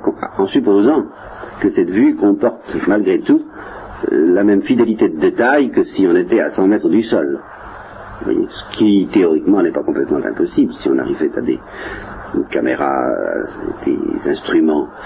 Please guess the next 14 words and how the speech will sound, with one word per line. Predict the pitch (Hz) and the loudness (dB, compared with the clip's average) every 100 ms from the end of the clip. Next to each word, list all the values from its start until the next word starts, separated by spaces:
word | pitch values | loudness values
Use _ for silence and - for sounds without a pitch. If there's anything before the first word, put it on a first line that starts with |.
| - - | -14 -4
de | 78 | -4
vision | 76 82 90 69 | 0 0 0 0
assez | - | -2
puissants, | - - - 139 | -4 -4 0 2
on | - | 2
pourrait | - 82 | 2 -2
peut-être | 73 - 120 120 | -2 0 -2 0
espérer | 78 - 76 131 - - - - - - | -6 -2 0 0 -4 -16 -20 -18 -18 -6
avoir | 78 85 110 - | -2 0 0 2
une | 85 82 | 0 4
vue | 120 | 2
de | 82 | 2
la | 76 | 0
Terre | 101 120 135 | 2 2 2